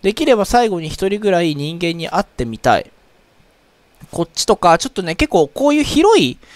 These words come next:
草原的な部分に結構人数がいたので、まあそこら辺もですね、ちょっとさ、捜索ってか、しましょう。探索しつつ、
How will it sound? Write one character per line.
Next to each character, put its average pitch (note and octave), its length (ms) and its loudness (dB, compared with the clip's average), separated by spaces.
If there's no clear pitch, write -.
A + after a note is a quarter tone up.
草 E4 360 4
原 E4 160 4
的 D#4+ 280 0
な D#4 140 4
部 D#4+ 160 2
分 G#3 240 2
に G3 160 -2
結 A3 160 2
構 E3 160 0
人 G#3 340 -4
数 C3+ 240 -4
が A2 160 2
い A2 140 -4
た F#3 260 6
の B2+ 240 -4
で、 C#3 540 6
ま F#3+ 160 2
あ F3 40 2
そ F3 140 -4
こ A3 140 2
ら A#3 80 4
辺 A#3+ 220 -2
も B3+ 100 -2
で A3 120 -2
す D3 120 -10
ね、 D#3+ 160 -6
ち D3+ 80 -8
ょ - 40 -4
っ - 20 -14
と B2+ 140 -6
さ、 G3 220 2
捜 G#3+ 380 2
索 A#3 240 -2
っ A#3 40 -4
て A3 120 0
か、 A2+ 220 0
し - 280 -4
ま A3 220 6
し - 100 0
ょ F3 120 4
う。 A2+ 40 -2
探 C4 400 0
索 C4 340 0
し - 120 -8
つ C4+ 180 -6
つ、 C4+ 480 2